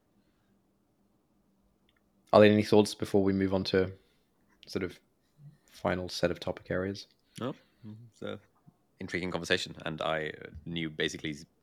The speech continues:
Speaker 2: zilch about this going into it. So yeah, appreciate that, Tamar, you read the book and invited Jason on.
Speaker 1: <laughs>
Speaker 2: So I feel, I
Speaker 1: Nice.
Speaker 2: feel much more educated about the topic. <laughs>
Speaker 1: That's great. Yeah. So Jason, like, why did, why did you get into this, like, i-, in particular? Like, yeah, what sort of,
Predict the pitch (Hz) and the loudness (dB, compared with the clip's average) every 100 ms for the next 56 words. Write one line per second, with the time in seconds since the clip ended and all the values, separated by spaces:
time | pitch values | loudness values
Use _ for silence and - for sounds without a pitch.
0 | - 82 82 71 78 - - - 80 78 | -6 -4 -2 -2 -4 -4 -12 -8 -6 -6
1 | 78 76 69 - 76 71 82 76 - - | -8 -8 -10 -8 -8 -6 -8 -10 -10 -12
2 | 78 78 73 78 - - 78 78 - _ | -8 -6 -6 -6 -10 -10 -8 -10 -12 _
3 | _ 82 76 - 80 73 76 - 76 73 | _ -16 -16 -10 -10 -6 -8 -8 -10 -12
4 | - 76 76 76 76 90 90 98 92 101 | -14 -6 -6 -6 -4 0 2 0 0 -4
5 | - - - - - - 85 76 80 92 | -6 -20 -20 -20 -18 0 2 4 4 6
6 | 85 110 - 101 95 95 76 82 82 - | 6 4 6 8 8 6 2 2 -2 -2
7 | - - - - - 98 - - - - | -6 -4 -6 -8 -10 -8 -8 -14 -20 -20
8 | _ _ _ _ 165 - 180 - - 95 | _ _ _ _ 6 8 8 8 4 4
9 | - - _ _ _ _ - 147 151 110 | 4 -4 _ _ _ _ 8 8 10 4
10 | 160 170 123 107 123 170 151 71 104 139 | 2 6 6 8 6 6 0 0 4 4
11 | 143 143 135 131 131 107 113 113 - - | 4 6 6 4 -2 -2 -2 -2 -6 -8
12 | - 98 90 - - 95 - 95 90 87 | -4 -2 -2 -6 -10 -8 -6 -8 -6 0
13 | 113 120 113 110 107 104 92 90 - 98 | 0 2 6 8 10 10 8 6 6 8
14 | 95 107 - 98 90 82 | 8 4 4 6 4 0